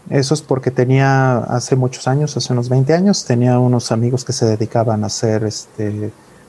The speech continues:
eh, modding de autos y, y estaban metidos en el rollo del tuning.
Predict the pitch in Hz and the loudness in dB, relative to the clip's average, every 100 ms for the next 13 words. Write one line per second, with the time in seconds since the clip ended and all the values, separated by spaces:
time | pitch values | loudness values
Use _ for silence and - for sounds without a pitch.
0 | - - - 107 107 107 113 - 131 120 | -20 -20 -12 -8 -6 -6 -6 2 2 2
1 | 120 117 107 110 - 107 - - - - | 0 0 0 0 -4 -6 -6 -12 -12 -14
2 | - - 117 117 113 - 120 113 98 113 | -18 -18 -14 -12 -10 -4 -2 -2 -2 -4
3 | 110 107 101 110 104 98 - 143 214 | -4 -4 -2 -2 -2 -4 -4 -2 -2